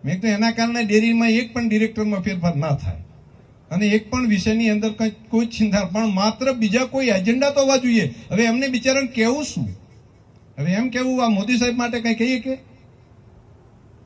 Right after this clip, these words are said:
ત્રણસો સિત્તેર ની કલમ હટાવી દીધી, એના માટે કંઈ કહીએ કે? ગરીબોને અનાજ આપવાનું કામ ઘરે ઘરે અત્યારે આપીને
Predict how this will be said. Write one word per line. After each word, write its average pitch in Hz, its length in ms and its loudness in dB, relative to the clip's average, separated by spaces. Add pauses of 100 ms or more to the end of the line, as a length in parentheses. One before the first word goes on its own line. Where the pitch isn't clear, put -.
(200)
ત્રણસો 233 300 2
સિત્તેર 226 300 2
ની 240 120 0
કલમ 220 300 0
હટાવી 208 240 2
દીધી, 220 220 0
એના 214 180 2
માટે 220 260 0
કંઈ 214 120 -2
કહીએ 226 280 0
કે? 233 360 -10 (880)
ગરીબોને 240 800 2 (580)
અનાજ 247 280 4
આપવાનું 240 420 0
કામ 233 280 0
ઘરે 185 220 4
ઘરે 208 240 2
અત્યારે 220 260 0
આપીને 214 360 0